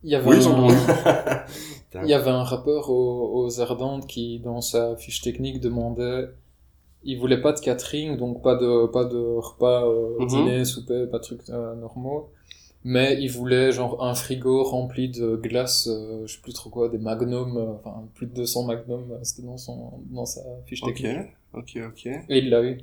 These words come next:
Speaker 1: mais putain, je sais plus c'est quoi.
Speaker 2: Ça me fait penser à mon patron qui mange, euh, quatre boules de glace vanille tous les jours, euh.
Speaker 1: Oh.
Speaker 2: Comme ça, euh...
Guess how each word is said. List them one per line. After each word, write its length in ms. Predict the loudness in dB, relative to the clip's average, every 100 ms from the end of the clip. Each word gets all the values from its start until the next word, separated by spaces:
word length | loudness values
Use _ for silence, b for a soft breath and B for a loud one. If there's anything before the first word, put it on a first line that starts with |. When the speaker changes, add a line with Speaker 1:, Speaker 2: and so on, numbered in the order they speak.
| -8
Speaker 1:
mais 180 | -8
putain, 200 | -8 -14 -14
je 80 | -14
sais 80 | -14
plus 140 | -12
c'est 180 | -14 -16
quoi. 100 | -20 -20 _ -16
Speaker 2:
Ça 140 | -10
me 60 | -8
fait 100 | -4
penser 260 | -2 0
à 60 | 0
mon 160 | 0
patron 460 | 0 -2 -2 -4 -4
qui 140 | -6
mange, 380 | -8 -6 -8 -10
euh, 300 | -10 -10 -12 -16 -20 _
quatre 160 | -10 -6
boules 180 | -4 -2
de 80 | -2
glace 240 | 0 -2
vanille 320 | -2 -4 -6
tous 120 | -6 -4
les 160 | -4
jours, 360 | -4 -8 -10 -12
euh. 80 | -14 -14 -10
Speaker 1:
Oh. 40 | -6 B B B B B _ _ _ _ _ _ -20 -8
Speaker 2:
Comme 200 | -4 -2
ça, 420 | 0 -2 -4 -10 _ -20
euh... 40 | -20